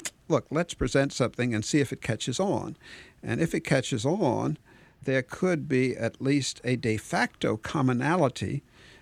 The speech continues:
uh, of fifty percent that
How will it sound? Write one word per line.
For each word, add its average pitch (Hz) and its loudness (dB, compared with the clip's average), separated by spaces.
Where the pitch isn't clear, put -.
uh, 110 -6
of 120 0
fifty - -2
percent - 0
that 139 2